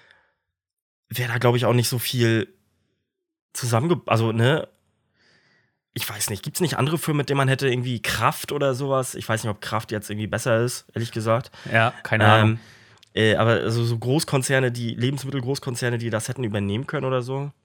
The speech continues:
Speaker 2: Ich weiß es nicht, keine Ahnung, Torf. Auf
Speaker 1: Warum
Speaker 2: jeden
Speaker 1: denn, warum denn, warum denn, warum denn wirklich den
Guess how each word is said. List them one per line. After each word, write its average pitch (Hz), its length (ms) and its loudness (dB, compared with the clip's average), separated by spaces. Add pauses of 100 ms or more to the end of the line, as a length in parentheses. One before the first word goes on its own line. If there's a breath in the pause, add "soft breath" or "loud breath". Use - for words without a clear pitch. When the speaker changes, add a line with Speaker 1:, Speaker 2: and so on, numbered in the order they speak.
Speaker 2:
Ich - 180 -6
weiß 120 180 4
es 107 140 -6
nicht, 107 160 -4
keine 113 240 2
Ahnung, 110 220 2
Torf. 107 280 0
Auf 117 120 0
Speaker 1:
Warum 117 100 2
Speaker 2:
jeden 143 120 6
Speaker 1:
denn, 135 240 2
warum 139 260 4
denn, 165 140 4 (220 loud breath)
warum 139 360 0
denn, 170 260 4
warum 135 440 0
denn 175 200 6
wirklich 170 320 0
den 143 300 0